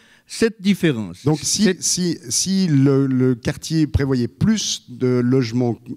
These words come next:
Speaker 2: à loyer contrôlé ou modéré, vous seriez d'accord à la, au niveau de la densité ou bien même pas ?
Speaker 1: Ah,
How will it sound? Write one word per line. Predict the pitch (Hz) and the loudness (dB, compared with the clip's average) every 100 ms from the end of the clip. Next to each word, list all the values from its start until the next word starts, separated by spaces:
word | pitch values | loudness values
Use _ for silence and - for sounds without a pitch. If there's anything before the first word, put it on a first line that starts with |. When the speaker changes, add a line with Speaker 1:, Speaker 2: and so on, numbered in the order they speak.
| 117 | -6
Speaker 2:
à | 110 | -2
loyer | 117 113 | 0 -2
contrôlé | 107 127 - 127 120 113 | -2 -4 -2 0 0 -2
ou | 110 127 | -2 0
modéré, | 123 113 123 135 170 | 0 2 0 0 0
vous | 123 | 0
seriez | 123 135 135 131 | -2 -2 -2 -2
d'accord | 143 165 156 | -2 0 -2
à | 139 | -2
la, | 120 | -6
au | 113 135 | -4 -2
niveau | 135 | 0
de | 139 | 0
la | 139 | 0
densité | 143 143 165 226 | -2 -4 -4 -2
ou | 180 | 0
bien | 110 110 104 | 0 0 0
même | 104 113 | 0 -2
pas ? | 107 95 | -2 -2
Speaker 1:
Ah, | 151 | -2